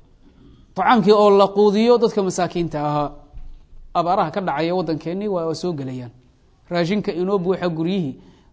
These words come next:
akawnkaagana inta ay ku jirto Ilaahay waa ku weydiinayaa maalinta qiyaamaha. Masaakiinta haddaadan quudinin. Waalraxmati, in loo naxariisto, cala alfuqaraa'i waalmasaakiin. Kuwii tabarta darraa iyo masaakiinta in loo naxariisto. Fuqaraa iyo masaakiin waa laba magac weeyaan. Waa dadkii liitay aan waxba haysanin.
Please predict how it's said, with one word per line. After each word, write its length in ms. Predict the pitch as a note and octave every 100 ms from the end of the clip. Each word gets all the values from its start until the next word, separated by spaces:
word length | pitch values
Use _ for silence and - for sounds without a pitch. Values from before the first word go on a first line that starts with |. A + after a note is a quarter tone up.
| -
akawnkaagana 640 | E3 G#3 F#3 F3+ F#3+ F3+
inta 200 | G3 F#3
ay 100 | D#3+
ku 120 | F3 G3+
jirto 260 | F3 D#3+
Ilaahay 200 | F3+ F3 E3
waa 60 |
ku 100 | D#3+
weydiinayaa 400 | E3 D#3 E3+ D3+
maalinta 300 | C#3+ D3 D3
qiyaamaha. 420 | D3 D3+ D3 D3 - -
Masaakiinta 400 | D#3+ E3+ F#3 D#3+
haddaadan 280 | D#3 C#3+ C3
quudinin. 400 | C#3 C#3 C3+ C3 - _ _ - - -
Waalraxmati, 680 | F#3+ A3 C4 C4 C4+ C4 C4+
in 120 | B3+ C4
loo 160 | C4
naxariisto, 480 | C4 A#3+ B3+ B3+ B3+
cala 220 | G#3 B3
alfuqaraa'i 640 | B3 F#3+ A#3+ B3 B3+ B3 B3
waalmasaakiin. 760 | B3 A#3 A3 A3+ A3 C4 A3 - - - -
Kuwii 600 | B3+ B3+ B3 B3 B3 -
tabarta 400 | G#3+ B3 A3+ G#3+
darraa 460 | G#3+ G3 A3+ A3+
iyo 160 | G#3 G3+
masaakiinta 500 | F#3+ G3 F#3+ G#3+ F#3+
in 80 | F3+
loo 140 | E3+
naxariisto. 420 | D#3+ D#3 D3+ F#3+
Fuqaraa 400 | F3 G#3 A#3+ C4
iyo 140 | A#3 A3
masaakiin 640 | G3 F#3 F3+ F#3+ A3+ A#3+
waa 160 | F#3 F3+
laba 220 | F3 F#3
magac 300 | E3+ D#3 C#3
weeyaan. 300 | D3+ C#3+ C#3 - _ _ - -
Waa 140 | G3
dadkii 360 | G3+ B3+ - G#3
liitay 380 | G3 G3+ G3 G3
aan 100 | F#3+
waxba 240 | D#3 F3
haysanin. 500 | E3 D#3 D#3 D3 C#3+